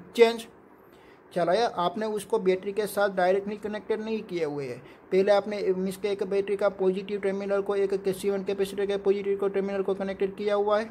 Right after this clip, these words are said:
तो क्या होगा देखिए कि भाई यहाँ से आपको, अ, ये battery का जो पावर होता है वो battery का पावर पहले सी वन में जाएगा,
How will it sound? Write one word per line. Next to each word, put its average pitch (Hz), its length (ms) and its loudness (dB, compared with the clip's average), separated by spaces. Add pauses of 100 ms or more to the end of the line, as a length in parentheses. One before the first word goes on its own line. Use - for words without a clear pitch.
(320)
तो 202 100 4
क्या 214 160 4
होगा 185 300 4
देखिए 190 300 2
कि 220 140 0
भाई 220 180 -2
यहाँ 202 200 -2
से 208 100 -2
आपको, 202 320 0 (400)
अ, 175 40 0
ये 185 220 2
battery 196 300 4
का 208 120 0
जो 214 140 2
पावर 190 360 6
होता 202 300 -2
है 175 60 2
वो 180 120 0
battery 185 280 0
का 202 120 2
पावर 190 300 2
पहले 190 300 0
सी 185 200 -6
वन 190 160 2
में 190 140 -2
जाएगा, 180 440 0